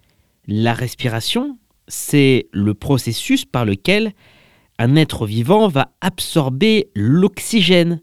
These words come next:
qui se trouve dans l'air et va ensuite rejeter toutes les choses qui sont toxiques dedans.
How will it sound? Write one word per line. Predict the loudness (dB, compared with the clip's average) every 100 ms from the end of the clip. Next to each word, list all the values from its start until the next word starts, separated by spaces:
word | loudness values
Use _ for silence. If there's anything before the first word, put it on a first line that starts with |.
| _ -14
qui | -6
se | -2
trouve | -2 0 -2 0
dans | 0 2
l'air | 2 0 -4 -14 _ _ _ _ _ -6
et | -2
va | 0
ensuite | 0 -2 -4 -4 -6 -12 -6
rejeter | -4 0 0 -2 -2 0 0
toutes | -2 -6 -4
les | -2
choses | -2 -2
qui | -4 -6
sont | -2 -2 -2 _ _ _ _ -2
toxiques | -2 -2 -2 0 -2 -6 -18 _ -10
dedans. | -2 -2 -2 -4